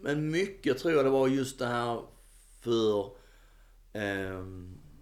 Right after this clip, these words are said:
för hans ålder, när jag såg att han var fyrtionio år gammal, så att han var då,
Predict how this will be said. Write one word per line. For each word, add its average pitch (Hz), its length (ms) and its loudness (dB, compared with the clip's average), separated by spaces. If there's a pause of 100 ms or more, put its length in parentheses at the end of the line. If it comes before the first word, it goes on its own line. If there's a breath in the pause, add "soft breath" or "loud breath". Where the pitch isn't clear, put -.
(640)
för 135 260 4
hans 127 200 6
ålder, 127 320 8
när 110 60 0
jag 110 80 2
såg 120 200 2
att 110 60 0
han 117 100 -2
var 110 80 -2
fyrtionio 117 640 0
år 120 120 0
gammal, 92 400 -4
så 113 100 -6
att - 80 -8
han 104 160 -4
var 101 220 -2
då, 92 360 -4